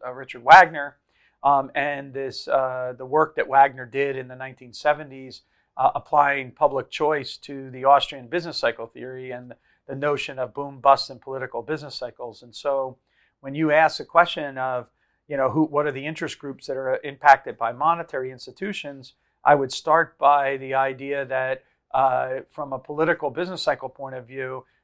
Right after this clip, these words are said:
uh, the monetary institutions are impacting the political elites the most because they're determining basically their electoral success. And so we can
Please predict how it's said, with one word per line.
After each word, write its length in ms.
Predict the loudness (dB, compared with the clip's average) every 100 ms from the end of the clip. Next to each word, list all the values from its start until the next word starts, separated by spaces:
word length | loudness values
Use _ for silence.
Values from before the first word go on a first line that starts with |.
| _
uh, 160 | 0 2
the 100 | 0
monetary 440 | -2 -2 -2 -8
institutions 680 | -8 -16 -16 -14 -14 -16 -8
are 360 | -6 -4 -4 -6
impacting 760 | -12 4 8 8 6 -20 -20 -18
the 80 | -16
political 540 | -6 -2 0 -2 -8
elites 500 | -12 -6 -6 -8 -10
the 80 | -8
most 400 | -6 -8 -8 -20 _ _ -20
because 380 | -2 0 0
they're 180 | -6 -14
determining 800 | -14 -10 -6 -6 -8 -14 -14 -16 -12
basically 540 | -10 -10 -12 -12 -12
their 200 | -6 -2
electoral 460 | 2 2 2 -6 -14
success. 720 | -14 -8 2 2 2 -16 _ _ _ _ _ _
And 360 | -4 -4 -6 -10
so 200 | -6 -6
we 160 | -6
can 260 | -16 -18 -20